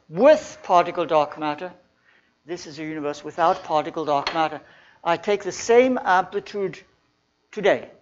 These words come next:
and so I'm working backwards in time. Now, between recombination and equal matter and radiation,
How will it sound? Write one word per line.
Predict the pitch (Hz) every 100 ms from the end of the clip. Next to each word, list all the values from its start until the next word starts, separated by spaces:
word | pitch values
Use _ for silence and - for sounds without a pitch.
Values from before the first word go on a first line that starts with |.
| -
and | 135
so | -
I'm | 147
working | 165 160 165
backwards | 156 151 151 -
in |
time. | 135 117 - _ _ _ _ _ _ _ _ _ -
Now, | 233 220 - - _ _ _ _ - _ _ _ _ _ _ _ _ -
between | 240 - 311 349
recombination | 294 277 233 226 220 214 - 202
and | 156 180 170 - _ _
equal | 156 - 170
matter | 220 294
and | 330
radiation, | 247 196 175 170 170 - 247